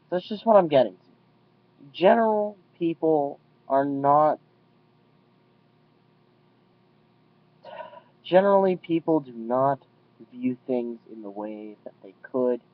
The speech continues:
and should. Simply because we're just too narrow-minded. We're just too narrow-minded. We can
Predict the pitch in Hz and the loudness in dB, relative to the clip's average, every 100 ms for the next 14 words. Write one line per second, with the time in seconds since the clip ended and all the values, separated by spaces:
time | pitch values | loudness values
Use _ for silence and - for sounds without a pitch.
0 | _ 104 _ - 110 98 - _ _ _ | _ -20 _ -18 -12 -12 -14 _ _ _
1 | _ _ _ _ _ _ _ _ _ _ | _ _ _ _ _ _ _ _ _ _
2 | _ _ _ _ _ _ 170 170 185 170 | _ _ _ _ _ _ -10 -6 -6 -4
3 | 156 - 131 117 104 - _ _ _ _ | -8 -4 0 0 0 -10 _ _ _ _
4 | _ 123 120 139 143 147 139 - 135 127 | _ -18 -4 -4 -4 -10 -14 -16 -10 -4
5 | 123 123 151 180 _ _ _ _ _ _ | -4 -6 -12 -20 _ _ _ _ _ _
6 | _ _ _ - 135 - 156 175 _ _ | _ _ _ -6 -6 -2 -4 -4 _ _
7 | _ - 156 151 151 - 127 127 131 131 | _ -14 -14 -14 -20 -20 -8 -4 -2 -2
8 | 131 127 127 120 123 120 - _ _ _ | -4 -8 -14 -8 -6 -6 -10 _ _ _
9 | _ - _ _ _ _ _ _ _ _ | _ -20 _ _ _ _ _ _ _ _
10 | _ _ _ _ _ _ _ _ 127 127 | _ _ _ _ _ _ _ _ -16 -14
11 | 135 | -14